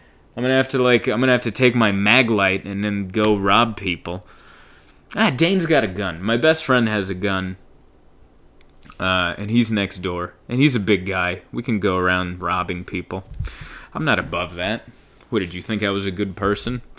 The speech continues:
I'm good until there's no, uh, there's no water or protein bars in my fridge.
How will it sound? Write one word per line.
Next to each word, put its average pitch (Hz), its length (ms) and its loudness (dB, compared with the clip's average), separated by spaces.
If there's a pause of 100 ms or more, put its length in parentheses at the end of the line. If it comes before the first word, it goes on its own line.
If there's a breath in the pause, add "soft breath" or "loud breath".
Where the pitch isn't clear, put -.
I'm 147 200 0
good 120 340 8
until 107 360 -2
there's 104 220 -2
no, 104 280 -2 (840 loud breath)
uh, 82 540 -4
there's 98 180 -8
no 104 120 0
water 101 460 2
or 87 40 2
protein 113 460 -2
bars 87 280 -2
in 90 60 -8
my 82 140 -6
fridge. 87 500 -8